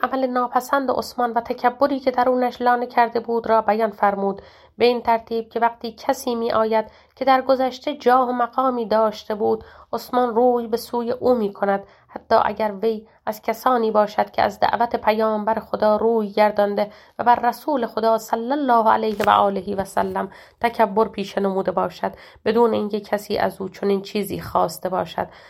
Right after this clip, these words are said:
«اما من استغنا فانت له تصدی و ما علیک الا یزکا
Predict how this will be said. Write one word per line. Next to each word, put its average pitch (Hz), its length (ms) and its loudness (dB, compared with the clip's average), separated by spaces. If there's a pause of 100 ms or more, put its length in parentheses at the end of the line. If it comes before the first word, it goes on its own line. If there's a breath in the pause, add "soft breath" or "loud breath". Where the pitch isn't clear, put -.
(260 loud breath)
«اما 220 640 2
من 190 160 -4
استغنا 180 720 -2 (260 soft breath)
فانت 226 380 0
له 208 380 0
تصدی 202 640 -4 (360 soft breath)
و 214 100 2
ما 254 220 0
علیک 196 380 -2
الا 185 400 0
یزکا 175 640 -4